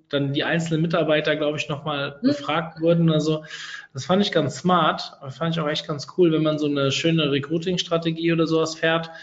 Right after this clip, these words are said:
Speaker 1: kann sowas auf jeden Fall sehr viel Sinn machen. Problematischer wird's dann wahrscheinlich, wenn man... Ähm, viele Produkte hat und theoretisch, klar, die kann man alle natürlich, es kann immer Sinn machen, wenn es ein Produkt ist, was viel Geld einbringt und viel verkauft wird, dann macht es natürlich auch Sinn, das Geld zu investieren.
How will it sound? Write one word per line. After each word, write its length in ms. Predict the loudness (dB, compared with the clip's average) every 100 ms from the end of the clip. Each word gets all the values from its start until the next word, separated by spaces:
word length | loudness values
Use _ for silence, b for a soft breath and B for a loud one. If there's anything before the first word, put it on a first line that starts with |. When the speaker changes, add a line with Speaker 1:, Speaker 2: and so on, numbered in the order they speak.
| B B B
Speaker 1:
kann 200 | 0 4
sowas 360 | 6 4 2
auf 200 | -4 -8
jeden 360 | -6 -2 0 -2
Fall 260 | -2 0 2
sehr 180 | 0
viel 180 | 2 2
Sinn 200 | 4 6
machen. 260 | 6 4 0 B B 0
Problematischer 680 | 6 8 8 4 4 4 4
wird's 160 | 4
dann 120 | 6 4
wahrscheinlich, 440 | 4 4 2 4
wenn 100 | 4
man... 340 | 6 4 2 2
Ähm, 460 | 2 4 2 -2 -8 b b b _ _ _ _ _ _ -20 -20 -16 -12 -8
viele 280 | 0 4
Produkte 580 | 6 8 8 6 4 4
hat 280 | 4 2 0
und 280 | 0 0 0
theoretisch, 400 | 2 2 0 0
klar, 300 | 2 2 0
die 80 | -4
kann 160 | -2
man 100 | -2
alle 220 | 0 0
natürlich, 640 | 0 -2 -2 -2 -4 -10 -14
es 160 | -16
kann 160 | -8 -6
immer 220 | 2 4
Sinn 160 | 4 2
machen, 260 | 0 0
wenn 60 | -2
es 100 | -4
ein 60 | -2
Produkt 320 | 0 0 -2
ist, 120 | -2
was 140 | -2 -2
viel 140 | 0
Geld 180 | 0 0
einbringt 520 | -2 -2 -2 -2 -2
und 120 | -6
viel 200 | -4 -4
verkauft 480 | 0 0 0 -2 2
wird, 180 | 2 2
dann 100 | 0
macht 200 | 0 -4
es 120 | -6
natürlich 240 | -6 -4
auch 80 | -4
Sinn, 200 | 0 0
das 120 | 0
Geld 220 | 2 2 2
zu 80 |
investieren. 480 | -4 -4 -2 0 0